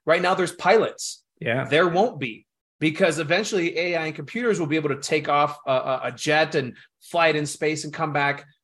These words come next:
Speaker 1: better than humans can, just like how we have, you know, auto-driving cars that are coming out. I mean, the technology and the ability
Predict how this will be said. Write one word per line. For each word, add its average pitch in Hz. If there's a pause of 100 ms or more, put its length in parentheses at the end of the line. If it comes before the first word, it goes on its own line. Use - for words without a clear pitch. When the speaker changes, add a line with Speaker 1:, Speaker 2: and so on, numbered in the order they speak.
(140)
Speaker 1:
better 151
than 147
humans 180
can, 110
just 147
like 151
how 156
we 147
have, 139
you 151
know, 135
auto-driving 135
cars 160
that 160
are 156
coming 156
out. 147 (160)
I 139
mean, 135
the 131
technology 160
and 151
the 135
ability 123